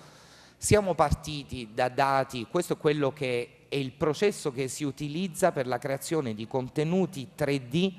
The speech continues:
da fruire attraverso applicazioni di realtà virtuale o realtà aumentata. Quindi vi faccio vedere un po' quello che c'è, è il backstage di una produzione del genere. Quindi noi siamo partiti da dei dati standard, quelli forniti dal museo su questo tarbosauro.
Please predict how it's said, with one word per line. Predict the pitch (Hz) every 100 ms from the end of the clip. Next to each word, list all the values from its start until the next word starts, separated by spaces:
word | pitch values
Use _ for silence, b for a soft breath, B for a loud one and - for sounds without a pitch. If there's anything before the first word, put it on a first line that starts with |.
| B B 127
da | 135 139
fruire | 151 160 180 190 180 170
attraverso | 143 - 156 143 135 123
applicazioni | 113 135 160 151 - 123 123 117 107
di | 113
realtà | 123 - 127
virtuale | 147 - 123 113 107
o | 98
realtà | 104 98 110
aumentata. | 107 98 95 131 107 87 90 B B -
Quindi | 160 156
vi | 151 135
faccio | 143 - 135
vedere | 131 143
un | 135 123
po' | 165
quello | 160 135 127
che | 120 -
c'è, | 131 113 B B
è | 131
il | 120
backstage | 120 135 - - 185 151 113 107
di | 107
una | 110
produzione | 101 107 104 101 - 95 92
del | 87 85
genere. | 85 82 85 80 95 B B B -
Quindi | 233 190
noi | 180 202
siamo | 160 147
partiti | 165 156 156 143 127
da | 123 120
dei | 139 143
dati | 135 131 123 - 120
standard, | - 175 175 117 110 107 113
quelli | 131 147 151
forniti | 120 117 139 123 127
dal | 120 131
museo | 170 135 113 127 127 -
su | - 143
questo | 127 107 - 110
tarbosauro. | - 107 92 92 87 87 85 87 85